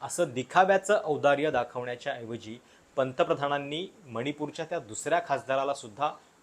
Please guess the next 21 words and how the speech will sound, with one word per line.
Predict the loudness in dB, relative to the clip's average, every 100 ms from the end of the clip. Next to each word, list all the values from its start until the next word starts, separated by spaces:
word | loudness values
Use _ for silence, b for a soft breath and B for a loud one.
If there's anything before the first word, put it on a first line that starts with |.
| -12
बोलू | -2 4 6
द्यायला | 6 6
पाहिजे | 4 2 -2 -4
होतं. | -6 -4 -4
साठ | -2 0 0 -2
सेकंद, | -6 -6 -6 -6
केवळ | -6 0 0 2
एक | 2 2 0
मिनिटाची | -4 2 0 0
संधी | -6 -6 -2
मिळाली | 0 0 0
असती | -6 -6 -8 B B B -4
तर | 0
मणिपूरमध्ये | 0 -2 -2 -2 0 0
योग्य | 0 -2 0 0
संदेश | 0 -2 -2 -2
गेला | -4 0
असता. | -2 -2 -2 -2 -2 b b b -6
मणिपूरमध्ये | 0 0 0 2 2 4 6
यावेळी, | 6 6 2 0 -4 -16 _
अ, | -8